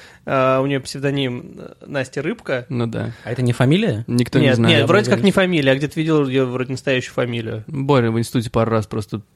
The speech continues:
Speaker 2: рыбачил.
Speaker 1: Да.
Speaker 2: Это не ее настоящая фамилия.
Speaker 1: Вот, и, э, изучив, э, ее Инстаграм, они заметили несколько фотографий,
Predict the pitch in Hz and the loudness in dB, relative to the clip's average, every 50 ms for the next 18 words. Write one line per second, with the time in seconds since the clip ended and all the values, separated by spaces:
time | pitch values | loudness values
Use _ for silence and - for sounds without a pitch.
0 | _ _ - - 120 123 120 127 135 135 - 127 117 117 113 - - - - - | _ _ -2 0 2 2 2 2 0 0 -2 -4 -6 -6 -8 -14 -20 -18 -10 -6
1 | 131 123 117 120 117 _ _ - 123 110 - - 117 113 110 107 - - 113 107 | -4 -4 -4 -4 -6 _ _ -8 -8 -6 -4 -2 0 0 0 -2 -2 -4 -4 -4
2 | - - 120 113 113 113 110 104 107 113 _ _ _ - 151 151 151 147 135 123 | -4 -4 -4 -2 -2 -2 -2 -4 -6 -10 _ _ _ -10 -4 0 2 2 2 2
3 | 117 - - 143 156 165 175 175 165 165 156 147 143 143 139 135 127 120 117 - | 0 -4 -4 -2 0 0 2 2 2 2 2 2 4 4 2 2 2 0 -2 -4
4 | - - 180 165 180 180 - - 202 170 160 - - - 156 143 143 143 139 139 | -4 -2 -2 -2 -2 -2 -2 0 0 0 0 -2 -6 -4 -2 0 2 2 2 0
5 | 139 143 147 160 160 156 143 - 160 151 151 165 214 240 254 202 165 160 156 151 | 0 0 0 0 0 0 -2 -2 -4 -2 0 0 -2 0 -2 -2 -4 -4 -4 -4
6 | 156 151 156 165 165 - - 156 143 135 147 143 - - 147 - - - - 156 | -4 -4 -4 -6 -8 -8 -8 -8 -6 -6 -8 -8 -10 -12 -14 -16 -16 -12 -6 -6
7 | 143 135 156 170 202 254 - - 190 139 - 120 | -4 -4 -2 -4 -4 -6 -6 -8 -10 -10 -10 -10